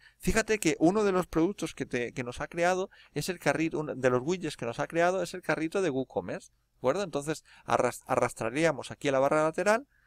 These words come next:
esto ya lo veremos más adelante con más detalle, y ya veremos que en la presentación de nuestra tienda, aquí a la derecha, nos sale el carrito, ¿eh? que la gente, <clears throat> perdón, va a añad-, va a ir añadiendo los productos y van a ver el carrito,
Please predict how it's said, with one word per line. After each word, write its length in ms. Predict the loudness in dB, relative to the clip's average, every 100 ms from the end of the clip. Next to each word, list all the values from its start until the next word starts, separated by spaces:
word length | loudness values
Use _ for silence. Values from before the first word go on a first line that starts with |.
| _ _ -20
esto 200 | -6 4
ya 100 | 8
lo 100 | 8
veremos 300 | 6 2 -2
más 180 | -2 2
adelante 380 | 4 4 0
con 120 | -6 -2
más 140 | -2
detalle, 380 | 2 2 2 -2 _ 0
y 100 | 6
ya 120 | 6
veremos 380 | 6 0 -6 -4
que 120 | -2
en 60 |
la 120 | 0 -2
presentación 500 | -4 -8 -8 -6 -8
de 80 |
nuestra 260 | -8 -6 -6
tienda, 380 | -4 -4 -2 -4
aquí 180 | -2 0
a 60 |
la 100 | 0
derecha, 460 | 0 -4 -6 -8 -8 -18 _
nos 240 | -6 -4 2
sale 380 | 6 6 4 -2 _ -2
el 180 | 0 2
carrito, 560 | 4 4 2 -2 -4 -6 _ _ -12
¿eh? 160 | -10 -2
que 100 | 0
la 100 | 0
gente, 300 | -2 -2 -4
<clears throat> 1200 | -6 -18 -20 -16 -16 -12 -8 -2 -2 -2 -6 -2
perdón, 300 | -2 -2 0
va 260 | 10 12 12
a 20 |
añad-, 380 | 8 0 4 8
va 320 | 10 10 8
a 60 |
ir 140 | 6 2
añadiendo 400 | 2 0 0 0
los 100 | 0
productos 420 | -2 -2 -6 -4
y 40 |
van 160 | 0 2
a 80 | 4
ver 160 | 4
el 100 | 2
carrito, 480 | 0 -4 -4 -4 -4